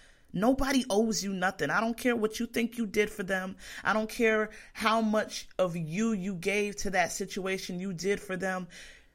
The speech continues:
You cannot expect other people to be you or do you the way you do you. And I think sometimes we get real caught up in thinking, "You know what? That person owes me. I did X, Y, and Z for them." No, honey.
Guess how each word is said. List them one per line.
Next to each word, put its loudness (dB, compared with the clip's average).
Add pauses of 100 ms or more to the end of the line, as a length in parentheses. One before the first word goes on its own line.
(100)
You 4
cannot 4
expect -2
other -2
people -4
to -2
be -2
you -4 (520)
or 2
do 0
you -4 (340)
the -2
way 0
you 0
do -4
you. -2 (600)
And 0
I 0
think 0
sometimes 2
we -4
get 0
real 0
caught 4
up 2
in -4
thinking, -4
"You -4
know 0
what? 0
That 0
person -4
owes -2
me. -4 (680)
I 2
did -4
X, 0
Y, -4
and -4
Z -4
for -6
them." -6
No, -6
honey. -6